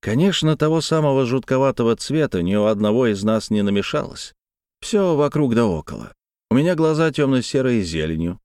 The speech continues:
у Антона почти совсем серые, очень светлые.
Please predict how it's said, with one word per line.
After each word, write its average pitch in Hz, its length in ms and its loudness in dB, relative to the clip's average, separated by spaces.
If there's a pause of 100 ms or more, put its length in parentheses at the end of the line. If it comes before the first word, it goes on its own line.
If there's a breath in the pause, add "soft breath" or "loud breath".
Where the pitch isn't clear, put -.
у 107 60 2
Антона 127 500 0
почти 139 420 -4
совсем 135 440 -2
серые, 73 420 -8 (160)
очень 131 280 0
светлые. 101 540 -6